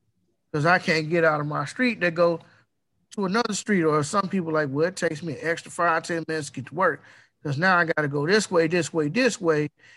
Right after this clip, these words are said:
And now I gotta take three, four extra streets just to get to where I was going."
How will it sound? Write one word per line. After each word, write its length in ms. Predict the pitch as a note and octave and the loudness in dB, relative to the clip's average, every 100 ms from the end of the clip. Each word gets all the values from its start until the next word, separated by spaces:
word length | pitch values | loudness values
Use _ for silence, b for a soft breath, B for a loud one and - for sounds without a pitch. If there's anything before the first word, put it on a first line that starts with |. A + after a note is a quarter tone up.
| b - | b -8
And 100 | C#3 | 2
now 120 | G3 | 4
I 80 | G3 | 4
gotta 240 | F3+ F3 D3+ | 6 4 4
take 260 | F#3 D#3+ | 0 0
three, 160 | G#3 F#3+ | -2 -2
four 320 | - F3 D3 | 0 0 2
extra 240 | E3+ - | 0 -2
streets 320 | - A#3+ A3 D#3 | -6 -2 0 0
just 220 | D#3+ D3 | -2 -2
to 80 | C3+ | -6
get 140 | C#3+ | -8
to 60 | C3+ | -6
where 220 | C#3 A2 | -4 -4
I 40 | |
was 140 | G#2 C#3 | -8 -10
going." 220 | A#2+ | -10